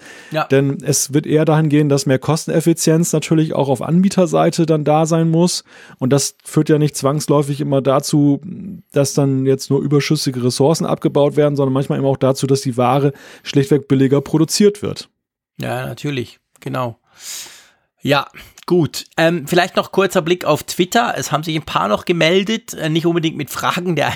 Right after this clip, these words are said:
Speaker 1: der Nemo schreibt zum Beispiel, ja, also am nächsten Apfelfunk gibt's dann sicher Fragen. Es war nur etwas überraschend, dass wir das gemacht haben, so als Live-Hörer.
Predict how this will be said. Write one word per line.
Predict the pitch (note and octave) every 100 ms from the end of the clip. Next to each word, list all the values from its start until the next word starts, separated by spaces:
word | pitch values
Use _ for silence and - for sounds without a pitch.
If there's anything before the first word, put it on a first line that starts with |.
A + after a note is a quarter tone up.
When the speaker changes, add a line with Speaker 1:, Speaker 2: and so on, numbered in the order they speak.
| - - - - -
Speaker 1:
der | C#3+
Nemo | D3+ F#3 F#3
schreibt | E3 E3+ -
zum |
Beispiel, | D#3+ E3 D#3+
ja, | D3+ F3 -
also | C#3+ D3
am | C#3+
nächsten | D#3 F3+ G3
Apfelfunk | E3 - F3+ F3+ E3+
gibt's | D#3+
dann | D3 C3
sicher | F#3 B3
Fragen. | C#3+ C3+ C#3
Es | D3+
war | C#3
nur | D3+ D#3
etwas | C3+ B2+
überraschend, | C3+ A#2+ B2 F3 - B2+
dass | A2 -
wir |
das | A#2 -
gemacht | A#2+ G#2+ - -
haben, | A#2
so | B2+
als | B2+ B2+
Live-Hörer. | A#2 B2+ - C3+ C#3+